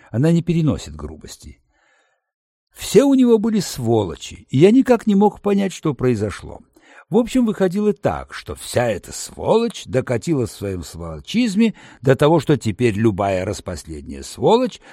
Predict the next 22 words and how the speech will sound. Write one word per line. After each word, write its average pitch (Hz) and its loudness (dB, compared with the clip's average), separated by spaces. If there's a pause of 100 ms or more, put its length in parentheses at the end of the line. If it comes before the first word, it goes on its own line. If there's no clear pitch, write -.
(140)
может 123 2
делать 113 0
со 107 -2
всей 165 -2
этой 226 -6
сволочью 233 -8
что 185 2
угодно, 95 -4 (240)
и 139 2
никакая 131 2
сволочь 110 -4
пальцем 123 -2
не 113 0
пошевелит, 107 -4 (220)
чтобы 139 2
помешать 120 0
всей 101 -4
этой 71 -14
сволочи 226 -2 (240)
заниматься 135 0 (160)
любым 90 -6
дерьмом. 87 -10